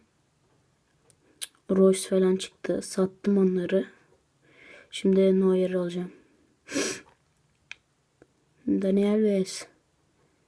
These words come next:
Dani Alves. Verdi pasını. Van Persie, Van Persie. Şimdi Falcao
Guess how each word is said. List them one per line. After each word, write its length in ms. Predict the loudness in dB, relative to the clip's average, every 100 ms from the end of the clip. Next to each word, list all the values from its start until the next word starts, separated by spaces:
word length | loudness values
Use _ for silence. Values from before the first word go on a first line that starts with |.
| _ _ _ _ -6 -2
Dani 280 | 0 0 0
Alves. 580 | 0 0 -2 -6 -14 -20 _ _ _ -20 -20 _ 0
Verdi 280 | 0 -2
pasını. 460 | -2 -2 0 0 2
Van 160 | 0 0
Persie, 380 | 0 2 2
Van 160 | 2 2
Persie. 520 | 0 0 0 0 0 -4 _ _ _ _ -10
Şimdi 560 | 0 2 4 4 2 -6 _ _ _ _ -20 -20 -20 -20 _ _ -20 -20 -20
Falcao 1120 | -10 -4 -2 -2 -6 -2 0 2 2 0 -2